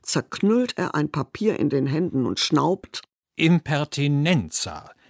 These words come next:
Speaker 2: Impertinenza.“
Speaker 1: Zielscheibe des geistlichen Zornesausbruchs ist ein deutscher Kardinalkollege,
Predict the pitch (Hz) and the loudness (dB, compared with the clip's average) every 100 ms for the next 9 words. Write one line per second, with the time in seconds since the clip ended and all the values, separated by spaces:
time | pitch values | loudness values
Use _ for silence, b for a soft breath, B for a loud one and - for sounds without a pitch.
0 | b 180 226 226 - 202 185 190 175 196 | b 2 4 4 4 0 2 0 0 0
1 | 123 - - - - _ _ - - 302 | -2 -2 -4 -6 -18 _ _ -4 2 4
2 | 320 - 147 147 147 208 196 - - 185 | 4 4 2 0 2 2 2 0 0 0
3 | 214 - 185 185 190 185 214 190 147 - | 0 -2 -4 -2 0 0 0 2 0 -2
4 | 156 - - 190 - - - - - 98 | -4 -4 -4 -4 -2 -6 -6 -6 -4 -4
5 | 98 196 196 - 107 - 110 165 208 139 | -2 -2 -2 -2 -4 -2 -2 0 0 -2
6 | - - 131 - - - | -8 -2 -2 0 -6 -10